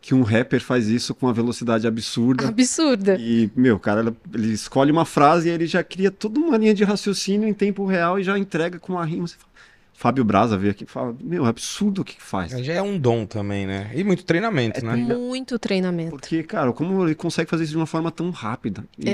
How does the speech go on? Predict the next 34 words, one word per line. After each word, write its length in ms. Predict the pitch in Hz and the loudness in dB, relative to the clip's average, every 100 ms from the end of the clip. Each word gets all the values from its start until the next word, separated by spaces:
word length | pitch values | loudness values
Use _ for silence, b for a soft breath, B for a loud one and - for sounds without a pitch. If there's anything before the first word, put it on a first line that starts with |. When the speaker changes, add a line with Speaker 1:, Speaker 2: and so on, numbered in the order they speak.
| 190 | -2
Speaker 1:
tipo, 160 | 180 | -4
Speaker 2:
Exatamente. 180 | 180 175 | -6 -6
Speaker 1:
traz-, 340 | - 160 139 113 | -6 -4 -4 0
tem 140 | 135 | 4
muita 220 | 123 120 | 6 4
bagagem, 560 | 117 113 104 101 131 185 | 2 2 4 2 0 -6
né, 160 | 120 98 | -2 -2
por 120 | - | -4
trás, 480 | 95 95 87 104 - b b b _ | -6 -6 -6 -8 -12 b b b _
né? 140 | 92 - | -12 -10
Vocabulário, 840 | 90 90 92 90 82 85 104 95 | -8 -6 -4 -4 -6 -2 -2 -4
estudo. 600 | 85 - 92 101 104 92 - b - | -8 -8 -6 -6 -6 -12 -18 b -6
Speaker 2:
E 100 | 220 | -6
técnica 720 | - 190 220 - 294 - 269 | -2 0 0 0 -4 0 -2
também. 520 | 254 214 196 190 190 240 | 0 0 4 4 4 4
Speaker 1:
Técnica. 140 | 220 | 4
Speaker 2:
Eu 100 | 196 190 | 6 4
não 140 | 196 | 2
conheço 540 | 202 196 190 196 247 | 0 0 2 2 0
a 200 | 294 285 | 0 2
técnica 540 | 214 190 190 214 202 196 | 2 0 2 0 0 0
por 140 | 208 | -2
trás, 380 | - 202 190 208 | -2 2 4 4
mas 160 | 202 - | 2 0
com 180 | 220 | -2
certeza 680 | 226 254 - 196 196 214 220 - _ _ _ _ _ | 0 -2 0 -2 0 -2 -4 -10 _ _ _ _ _
vai 200 | 180 202 | 0 0
ter 180 | 196 202 | 2 2
uma 160 | 196 185 | 2 0
técnica 580 | - 196 202 226 233 196 | 0 0 0 -2 -2 -2
de 120 | 180 | -2
palavras 500 | 190 170 170 180 - | 0 2 2 -2 -4
frequentes, 1040 | 214 214 208 196 196 190 190 185 185 95 85 | -4 -2 0 2 2 2 -2 -2 -4 -6 -12
Speaker 1:
Uhum. 140 | 82 | -16